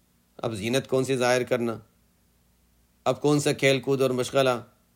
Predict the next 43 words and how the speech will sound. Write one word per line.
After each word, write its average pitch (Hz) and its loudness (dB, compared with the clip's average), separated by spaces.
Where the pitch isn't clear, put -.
اب 123 0
وہ 117 0
بھی 135 2
نہیں 139 2
کر 135 2
سکتے، 135 -2
یہ 131 4
بھی 131 0
نہیں 135 0
کر 127 0
سکتے۔ 127 -2
او 131 2
اچھا، 123 -2
میرا 117 -2
تو 113 -6
فلانے 104 -4
اتنے 120 -4
بیٹے 101 -4
ہیں، 120 -2
فلانا 120 0
بیٹا 104 0
لوئر 107 0
ہے، 123 2
فلانا 98 -4
ڈاکٹر 95 -6
ہے، 127 2
فلانا 101 -4
یہ 104 -4
ہے۔ 127 -2
تکاثر 104 -2
بینکم 92 -8
و 104 -4
تفاخر، 110 -2
یہ 113 -2
تکاثر 113 0
فی 107 -4
الاموال 92 -6
والاولاد، 80 -10
میرے 110 -4
بینک 113 -8
میں 101 -8
بیلنس 98 -8
اتنے 92 -6